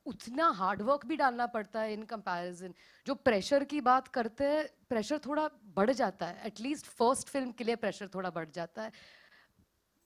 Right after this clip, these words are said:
बाद में, अ, फर्स्ट अपॉर्चुनिटी जल्दी मिलती है, प्रेशर बढ़-, बढ़ता ही जाता है, क्योंकि फिर आप पहली फिल्म करते हो,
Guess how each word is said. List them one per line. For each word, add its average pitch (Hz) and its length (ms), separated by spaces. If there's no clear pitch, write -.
बाद 196 340
में, 320 280
अ, 220 80
फर्स्ट 269 300
अपॉर्चुनिटी 277 640
जल्दी 262 320
मिलती 294 320
है, 311 100
प्रेशर 277 420
बढ़-, 220 320
बढ़ता 226 280
ही 247 120
जाता 175 280
है, 185 180
क्योंकि 233 360
फिर 233 160
आप 220 180
पहली 208 200
फिल्म 254 200
करते 254 300
हो, 269 140